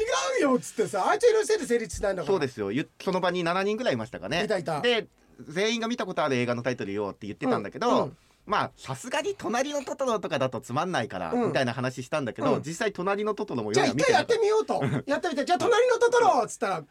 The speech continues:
Speaker 1: そこだけ上がってないんだもん。
Speaker 2: そう、一人もいないの。
Speaker 1: うん。
Speaker 2: そう。「じゃあタイタニック」、一人もいない。
Speaker 1: そうだね。
Speaker 2: そう。
Speaker 1: そうだね。
Speaker 2: うん。
Speaker 1: だから、あ、そうか、見たことない人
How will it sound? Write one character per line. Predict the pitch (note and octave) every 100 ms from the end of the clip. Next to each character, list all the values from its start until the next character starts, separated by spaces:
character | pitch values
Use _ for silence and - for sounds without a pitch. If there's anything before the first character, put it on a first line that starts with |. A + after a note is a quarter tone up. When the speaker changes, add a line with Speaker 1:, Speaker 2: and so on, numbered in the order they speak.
| _
Speaker 1:
そ | - -
こ | F#4 C5
だ | F#4+
け |
上 | G#4+
が | G4
っ |
て | -
な | F4+
い |
ん | G#3
だ |
も | D3
ん。 |
Speaker 2:
そ |
う、 |
一 | - D#3+
人 | D#3+
も |
い | D3
な | C#3
い | E2+ - -
の。 |
Speaker 1:
う | G#3 G3
ん。 | E3+ B2+ -
Speaker 2:
そ | F#2
う。 | - _ _ _ -
「じ |
ゃ | F#3+
あ |
タ | - B3+
イ |
タ | C4+
ニ | C4
ッ | B3
ク」、 | - F3 B2+ _ _ _ _ _
一 | - - G#2+
人 | E2+
も | E2+
い |
な | -
い。 | E3+
Speaker 1:
そ | A#3
う | G#3
だ | D3+
ね。 | E3 F3+
Speaker 2:
そ | D3
う。 | - _ _ _
Speaker 1:
そ | - A3
う |
だ | D#3+
ね。 | D#3+
Speaker 2:
う | B3 B3 F3
ん。 |
Speaker 1:
だ | D#4
か |
ら、 | A#3+ - - _ _ -
あ、 | C4+ -
そ | G#4+
う |
か、 | - - -
見 | G4+
た | A#4+
こ | C5 C#5+
と | F#4+
な | G#4
い | A4
人 | F4 - G4 C4+